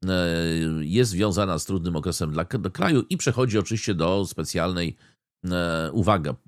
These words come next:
m, „Prowadzimy specjalną operację wojskową przeciwko tym, którzy wywołali wojnę z Rosją”.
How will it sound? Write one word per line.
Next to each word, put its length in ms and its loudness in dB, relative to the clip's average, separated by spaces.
m, 220 -4
„Prowadzimy 640 2
specjalną 680 0
operację 540 0
wojskową 560 0
przeciwko 480 -4
tym, 240 0
którzy 380 2
wywołali 760 4
wojnę 400 -2
z 60 -4
Rosją”. 460 -4